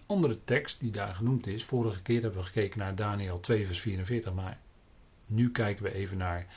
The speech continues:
Daniel zeven vers zevenentwintig. En daar staat, Daniel ziet dan vier dieren en dan komt dat vierde dier, dat is een verschrikkelijk dier, en dan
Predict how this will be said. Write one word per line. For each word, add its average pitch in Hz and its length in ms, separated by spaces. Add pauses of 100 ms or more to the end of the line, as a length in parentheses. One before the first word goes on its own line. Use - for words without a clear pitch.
(560)
Daniel 98 580
zeven 110 520
vers 98 200
zevenentwintig. 95 1120 (1600)
En 107 140
daar 92 200
staat, 139 540 (1200)
Daniel 95 440
ziet 107 220
dan 95 340 (500)
vier 95 300
dieren 123 540 (100)
en 90 500
dan 92 120
komt 90 180
dat 85 180
vierde 104 360
dier, 101 180
dat 92 100
is 87 60
een 87 60
verschrikkelijk 101 500
dier, 92 260
en 92 180
dan 87 320